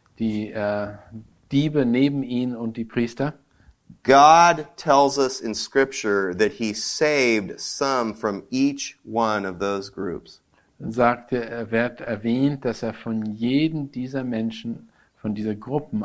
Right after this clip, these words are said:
Speaker 1: einen errettet hat.
Speaker 2: Some people of the multitudes were there at the day of Pentecost and saved at the birth of the church.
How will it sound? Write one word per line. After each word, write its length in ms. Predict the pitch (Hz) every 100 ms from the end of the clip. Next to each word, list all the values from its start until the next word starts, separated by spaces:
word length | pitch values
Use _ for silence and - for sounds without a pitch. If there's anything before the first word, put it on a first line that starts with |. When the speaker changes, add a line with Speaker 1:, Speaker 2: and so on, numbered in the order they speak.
| -
Speaker 1:
einen 540 | - 120 131 131 135 -
errettet 480 | 117 104 101 101 -
hat. 200 | 92 - _ -
Speaker 2:
Some 280 | 160 151
people 280 | 151 160 160
of 140 | 147 123
the 60 |
multitudes 720 | 120 139 156 135 - 127 113 107
were 140 | 113
there 240 | 117 131 135
at 100 | 120
the 60 |
day 220 | 104 120 113
of 120 | 113
Pentecost 760 | 139 143 139 107 98 92 -
and 300 | 101 98 95
saved 580 | - 143 139 127 110 95
at 200 | 98 101
the 80 | 101
birth 300 | 87 123 117
of 80 | 104
the 80 | 92
church. 560 | - 131 90 - -